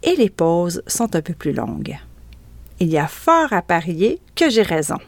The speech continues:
Une récente étude faite à travers le monde démontre qu'il existe un langage parental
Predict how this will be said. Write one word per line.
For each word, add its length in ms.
Une 160
récente 480
étude 360
faite 280
à 60
travers 340
le 100
monde 480
démontre 520
qu'il 180
existe 400
un 160
langage 680
parental 760